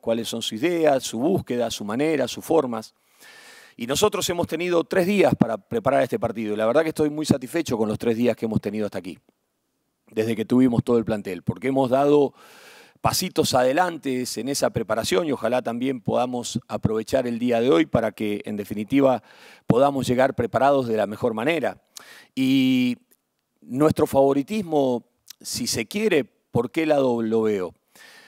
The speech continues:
Porque es un equipo que ya dio demostraciones de, de entereza, que ya dio demostraciones de lo que quiere, más allá de que le tocó ganar, empatar o perder, pero que tiene,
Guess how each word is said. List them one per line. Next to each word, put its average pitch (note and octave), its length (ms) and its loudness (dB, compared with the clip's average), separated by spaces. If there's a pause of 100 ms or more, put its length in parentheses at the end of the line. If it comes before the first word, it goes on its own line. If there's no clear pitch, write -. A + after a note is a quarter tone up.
(260)
Porque F3 200 2
es G#3 120 2
un G3+ 80 2
equipo F#3+ 340 2
que D#3 100 -2
ya F3 160 4
dio F3 540 0
demostraciones B2 1200 -2
de, G#2+ 640 -4
de G2 220 -4
entereza, C#3 840 0
que A#2 180 -10
ya C3 680 2 (280)
dio A#2+ 420 0
demostraciones B2 800 -2
de G#2+ 80 -8
lo G#2 100 -6
que G2+ 160 -8
quiere, C3+ 540 -2 (480)
más E3 240 0
allá F3 200 6
de F3+ 120 2
que C#3+ 100 -4
le C3+ 80 -2
tocó D#3 560 2
ganar, D#3 320 0
empatar C#3 380 0
o C3 80 -2
perder, E3 520 2 (220)
pero A#2+ 580 0
que B2 120 -4
tiene, F3+ 480 -2